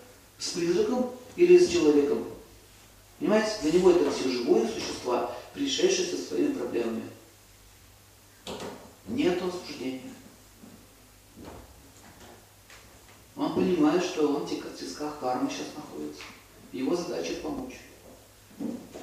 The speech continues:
Двойственность, э, сознание находится вне двойственности, это уровень Меркурия.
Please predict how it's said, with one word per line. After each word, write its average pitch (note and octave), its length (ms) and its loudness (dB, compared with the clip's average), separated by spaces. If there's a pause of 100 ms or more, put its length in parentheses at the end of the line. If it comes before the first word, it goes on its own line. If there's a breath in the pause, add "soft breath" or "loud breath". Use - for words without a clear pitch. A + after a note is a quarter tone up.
Двойственность, D#3+ 760 0
э, D#3 240 4
сознание E3 360 -2
находится D3 380 0
вне - 260 -2
двойственности, D3 600 4
это D3 220 0
уровень C#3+ 340 2
Меркурия. - 440 -2